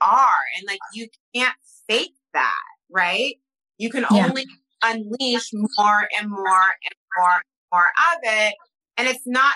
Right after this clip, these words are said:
Speaker 1: to now, like, start faulting yourself for not being more of you and, like, go down the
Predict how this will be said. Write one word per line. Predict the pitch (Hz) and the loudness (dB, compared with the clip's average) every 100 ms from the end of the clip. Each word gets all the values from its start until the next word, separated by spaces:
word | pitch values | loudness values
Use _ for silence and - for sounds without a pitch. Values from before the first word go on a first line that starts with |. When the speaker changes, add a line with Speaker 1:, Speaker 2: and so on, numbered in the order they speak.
| - | -2
Speaker 1:
to | 254 | -4
now, | 240 226 | -2 0
like, | 208 | -2
start | - 196 185 - | -4 -6 -4 0
faulting | 285 320 262 220 | 0 0 -8 -8
yourself | 208 214 185 190 220 | -8 -2 0 0 -2
for | 208 | 0
not | 196 - | 0 0
being | 202 190 240 | -6 -4 0
more | 339 311 | 4 4
of | 277 | 2
you | 220 208 | -6 -10
and, | 208 | -6
like, | 202 185 | -8 -4
go | 220 | -4
down | 220 208 | 0 0
the | 208 | -2